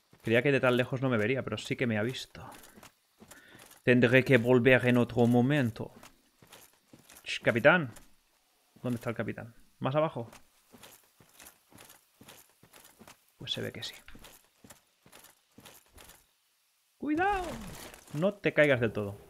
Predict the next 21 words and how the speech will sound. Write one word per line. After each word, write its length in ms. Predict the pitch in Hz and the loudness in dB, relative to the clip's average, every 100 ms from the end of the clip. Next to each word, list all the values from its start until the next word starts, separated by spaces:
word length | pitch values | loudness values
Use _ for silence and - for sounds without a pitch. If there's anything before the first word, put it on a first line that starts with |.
| - - - - | -20 -20 -20 -4
Armadura 440 | 135 139 147 180 | -2 2 4 4
de 80 | 170 | 4
cuero, 180 | 139 123 | 6 6
guantes 240 | 151 165 | 6 4
de 80 | 151 | 2
cuero, 320 | 160 180 175 | 4 4 4
no 140 | 151 147 | 0 -4
sé 100 | 147 | -2
qué 100 | 160 | -2
de 120 | 151 | 0
cuero. 260 | 151 180 - | 0 -2 8
Arco 440 | 196 226 - 220 | 10 10 8 8
largo 300 | 220 220 220 | 10 10 10
y 60 | 208 | 6
flecha 360 | 202 196 175 156 | 6 4 4 2
pluma. 240 | 165 139 | 4 6
Ya 160 | 151 170 | 6 4
puedo 160 | 175 | 4
matar 220 | 143 160 | 4 6
al 180 | 165 139 | 6 4
dragón. 520 | 131 123 120 151 143 | 2 2 2 2 2